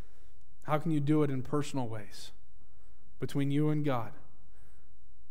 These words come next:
Do you have to start your day there? Maybe on your commute,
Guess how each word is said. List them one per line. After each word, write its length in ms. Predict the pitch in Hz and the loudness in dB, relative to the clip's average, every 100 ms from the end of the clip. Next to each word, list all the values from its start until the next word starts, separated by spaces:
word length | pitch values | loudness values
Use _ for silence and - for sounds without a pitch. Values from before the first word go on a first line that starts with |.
| - - - 123 | -2 -2 -2 -2
Do 80 | |
you 80 | 120 | 0
have 120 | 135 | -2
to 80 | 131 | -2
start 300 | - 139 143 | 0 2 2
your 120 | 151 | 2
day 200 | 143 143 | 2 2
there? 380 | 147 143 143 147 - - - - - - - - - - - - - - - - | 2 2 2 2 0 -2 -2 -2 -2 -2 -2 -2 -2 -2 -2 -2 -2 -2 -2 0
Maybe 220 | 135 143 | 0 2
on 100 | 143 | 2
your 120 | 135 | 0
commute, 500 | - 127 127 143 - | 0 0 2 2 2